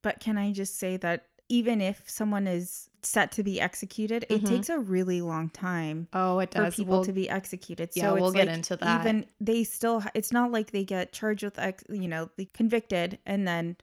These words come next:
Speaker 1: set to be executed, and then in a month or a week or whatever,
Speaker 2: Yeah.
Speaker 1: they're, I, I mean, it's years. They, they could still have the same chances of escaping.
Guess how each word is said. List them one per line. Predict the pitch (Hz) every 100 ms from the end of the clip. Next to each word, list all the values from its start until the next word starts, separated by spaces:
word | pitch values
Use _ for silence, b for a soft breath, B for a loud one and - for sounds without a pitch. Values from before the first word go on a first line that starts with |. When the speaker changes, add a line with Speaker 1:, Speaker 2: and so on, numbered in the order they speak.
| _ _ _ -
Speaker 1:
set | - 208 -
to | 196
be | 190
executed, | 180 - - 220 214
and | 214 196
then | 175
in | 175
a |
month | 180 190 185 -
or | 175 170 _ - - _
a | -
week | 196 220 196
or | 190
whatever, | 180 165 160 165 165 196
Speaker 2:
Yeah. | 185 170 175 -
Speaker 1:
they're, | 185 170 170 - -
I, | 196 -
I |
mean, | 208 185
it's | 180 - -
years. | 208 226 165 185
They, | 208 214 -
they | 233
could | 220 220
still | - 226
have | 226 208
the | 202
same | - 208 208 202 - _ -
chances | 226 214 208 190 180
of | 180 180
escaping. | - - 196 202 254 254 254